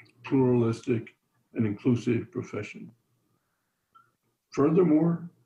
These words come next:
I feel a sense of urgency for us to do so. It is the kind of urgency represented by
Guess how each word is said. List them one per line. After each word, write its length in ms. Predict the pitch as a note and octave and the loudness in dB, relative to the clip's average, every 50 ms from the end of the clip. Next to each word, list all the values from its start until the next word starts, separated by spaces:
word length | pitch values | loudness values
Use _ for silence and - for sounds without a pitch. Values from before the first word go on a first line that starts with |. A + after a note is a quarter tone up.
| _ - | _ -6
I 120 | - B2+ | -4 -4
feel 340 | A#2+ - F3+ E3+ D#3 D3+ D3 | -4 -2 -2 0 0 0 0
a 80 | C#3 - | -2 -4
sense 380 | - - F#3 E3+ E3+ F3 - | -6 -2 0 0 0 0 -2
of 140 | - - D#3+ | -4 0 2
urgency 720 | F3+ G3 G3+ F3 - D3 A#2 A2 - - - - - - - _ _ _ _ | 2 2 2 2 -2 -4 -4 -4 -6 -8 -10 -10 -10 -14 -18 _ _ _ _
for 160 | - C3 A#2+ | -4 -2 -2
us 120 | A#2 A#2 | -2 -2
to 120 | - C3+ A#2+ | -2 -4 0
do 180 | A2+ B2+ C3 | 0 0 -2
so. 460 | A#2+ - - - - - B2+ B2 B2 - _ _ _ _ _ _ _ _ _ _ _ _ _ _ _ _ _ _ _ _ | -2 -6 -10 -10 -10 -10 -12 -14 -16 -18 _ _ _ _ _ _ _ _ _ _ _ _ _ _ _ _ _ _ _ _
It 120 | - B2+ | 0 0
is 180 | A#2+ A#2 A#2+ B2 | 2 2 0 -2
the 80 | A#2+ A#2+ | -4 -6
kind 560 | - - F3 E3 D#3 D#3 D#3 D#3 D#3 D#3 D#3+ | -6 -4 -2 0 0 2 2 2 2 2 0
of 160 | D3 C#3 C#3 | 2 4 4
urgency 500 | D3 D3+ D3 C#3 - B2+ A#2+ - D3 C3+ | 4 4 4 2 0 -2 0 2 2 2
represented 720 | B2+ C3 C3+ B2 - B2+ A#2+ A2 A2+ A#2+ A#2 A#2+ A#2+ A#2 A#2+ | 4 2 2 0 0 -2 -2 -2 0 0 2 2 2 0 -2
by 280 | A2+ G#2+ G#2+ G#2+ G#2 | -4 -4 -4 -6 -6